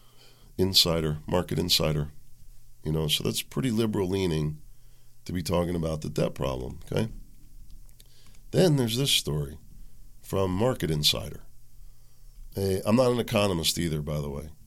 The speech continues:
so you can decide for yourself. A default cycle has started amid the Fed's high interest rates. Um, so my brother-in-law, I mentioned, who got hung up in the protest in New York City, hung up by the protest, I should say.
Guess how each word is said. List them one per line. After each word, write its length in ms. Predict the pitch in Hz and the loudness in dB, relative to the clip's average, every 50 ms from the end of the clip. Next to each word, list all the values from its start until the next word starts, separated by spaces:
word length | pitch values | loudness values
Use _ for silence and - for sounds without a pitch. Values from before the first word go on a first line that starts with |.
| - - | -18 -16
so 140 | - - - | -12 -8 -6
you 80 | - - | -6 -4
can 120 | - 90 | -4 -2
decide 360 | 80 85 - - 82 85 76 | 0 2 2 2 2 2 0
for 100 | 80 85 | 0 -4
yourself. 400 | 85 78 76 - - 82 73 76 - - - - - - - - - - - - - - - - | -2 0 2 2 2 2 -2 -4 -6 -12 -16 -18 -18 -18 -18 -20 -20 -20 -20 -20 -18 -12 -6 -2
A 80 | 190 180 | 0 2
default 580 | 165 202 156 - - - 135 156 - - - | 2 2 0 0 2 2 4 4 4 4 6
cycle 600 | - - - - 107 95 98 - - 110 107 95 | 6 8 8 8 6 4 2 0 0 0 0 2
has 180 | 90 80 76 78 | 2 2 4 4
started 640 | - - - 87 85 92 92 87 90 90 87 - - - - - - - - - | 4 4 4 4 2 2 2 2 0 0 -2 -4 -8 -12 -18 -18 -18 -16 -8 -4
amid 280 | - 80 82 90 92 85 | 0 2 2 4 2 2
the 80 | 90 | 0
Fed's 300 | 78 - - 90 85 76 | -2 0 0 0 2 2
high 180 | 76 71 80 87 | 2 4 4 4
interest 380 | 87 82 78 78 78 76 - - | 2 2 0 0 -2 -2 0 0
rates. 340 | 76 73 - - - - - - - - - - - - - - - - | 0 -2 -2 -2 -6 -6 -6 -8 -12 -12 -12 -12 -14 -16 -18 -10 -2 2
Um, 380 | 101 98 92 90 90 85 - - | 4 4 4 4 2 0 2 2
so 240 | - - 120 113 | 4 4 4 4
my 140 | 113 123 151 | 2 2 2
brother-in-law, 560 | 156 139 139 135 120 107 95 90 85 85 85 | 4 4 4 4 4 4 4 4 2 2 2
I 20 | 82 | 2
mentioned, 480 | 82 87 87 85 - 90 87 85 85 | 2 0 0 0 0 0 -2 -2 -2
who 60 | 85 80 | -2 -2
got 260 | 87 87 - - - | -2 -4 -4 -4 -6
hung 160 | - 82 85 | -4 -2 -2
up 120 | 85 80 85 | -2 -2 -2
in 80 | 90 | -4
the 60 | 82 76 | -4 -4
protest 540 | 76 - - 87 76 82 85 78 - - | -2 -2 -2 -2 -2 -2 -2 -2 -2 0
in 60 | 82 82 | 0 0
New 100 | 82 80 | 0 0
York 140 | 78 78 | 0 0
City, 360 | - - - 85 80 78 78 76 - - - - - - - - - - - - - - - - - - - - - - | 0 0 0 0 0 -2 -4 -6 -10 -16 -20 -20 -18 -18 -18 -18 -20 -20 -20 -20 -18 -18 -18 -18 -18 -20 -20 -20 -12 -4
hung 180 | - 92 92 85 | 0 2 2 2
up 180 | 76 73 73 | 2 0 -2
by 300 | 80 82 80 82 82 80 | 0 2 2 2 2 2
the 100 | 76 78 | 0 -2
protest, 560 | 76 - - 73 73 - - 76 76 - - 80 | -4 -6 -6 -6 -4 -4 -2 -2 -2 -2 -2 -4
I 40 | 76 | -6
should 200 | 76 - - - | -6 -6 -6 -4
say. 280 | - 80 78 78 76 | -4 -4 -4 -4 -6